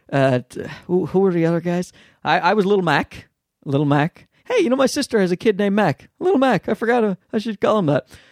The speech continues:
So anyway, uh, I was Little Mac, and I beat, uh, uh, King Hippo and, uh, uh, the, the Superstar. I think there was a guy named Superstar. Uh, I can't remember anybody else,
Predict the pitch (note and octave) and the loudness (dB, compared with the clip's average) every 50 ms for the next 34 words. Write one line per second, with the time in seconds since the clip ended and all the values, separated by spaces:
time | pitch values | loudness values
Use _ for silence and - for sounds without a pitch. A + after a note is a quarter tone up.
0 | _ _ _ - A#3 A#3+ A#3+ G#3 G3 F3 E3 D3+ D#3 - - D3 C#3+ C3+ C3+ C3 | _ _ _ -2 0 0 2 2 2 2 2 2 0 0 0 0 2 2 2 2
1 | C3+ C3 B2+ B2+ - - D3+ F#3+ G3+ G#3 G#3+ G#3 F#3 F3 F3 G3 G#3 - - - | 0 0 0 -2 0 0 0 0 2 2 0 0 2 0 0 -2 -2 -4 -4 -2
2 | C3+ C#3 C#3+ C#3 C#3 C#3+ C#3 C3 D#3+ D#3 D#3 - - _ E3 D3+ D3 C#3+ C#3 B2+ | -2 0 0 0 0 -2 0 0 -2 -2 -2 -6 -6 _ 0 2 2 2 0 -2
3 | - _ _ _ _ _ _ _ - C3 C3 B2 - - F#3+ G3 F3 B2 F3 F3+ | -4 _ _ _ _ _ _ _ -4 -2 0 0 0 0 0 0 0 0 -2 -2
4 | - - F#3+ F#3 F#3+ G3 G3+ - - _ _ _ _ _ _ _ _ _ - - | 0 0 2 2 2 2 0 0 -4 _ _ _ _ _ _ _ _ _ -6 -2
5 | B2+ B2+ B2 B2 B2 A#2+ B2 A#2+ A#2+ B2 B2+ B2 B2 A#2 - - _ _ _ _ | 0 0 2 0 0 0 0 0 0 0 -2 -2 -2 -4 -6 -10 _ _ _ _
6 | _ _ _ _ _ _ _ _ _ _ _ - - - - F2 - - - - | _ _ _ _ _ _ _ _ _ _ _ -12 -10 -10 -8 -10 -10 -10 -10 -10
7 | - - - C3+ D#3 D3+ - - - A#3+ F#3+ - - - A3+ G3+ G3 G3+ A3+ A3+ | -10 -12 -10 -8 -8 -6 -4 2 2 4 4 2 0 -2 0 0 0 0 0 -2
8 | - - D3+ D#3+ F3 D3 E3 D3+ D3+ - F3 E3+ E3 D3 - - B3 G#3 G3 F#3 | -6 -4 -4 -4 -2 -2 -4 -2 0 0 0 0 0 -2 -2 -2 -4 -4 -4 -6
9 | - - A3 G3 G3 G3 G#3+ A3 - _ _ _ _ _ _ _ _ _ _ _ | -4 0 0 2 2 2 0 -2 -6 _ _ _ _ _ _ _ _ _ _ _
10 | _ _ - B2+ A#2+ A#2+ B2 B2+ - F3 F3 F#3 F3+ F3 F3 E3+ D#3+ - - F#3 | _ _ -4 -2 0 0 0 -2 0 0 0 0 2 0 2 2 0 0 0 0
11 | G3+ G#3 G3+ F#3 G3 G3 F#3+ F#3+ G3+ A3 A3+ A#3 A3+ - - | 2 2 2 2 2 0 2 2 2 2 0 0 -2 -4 -10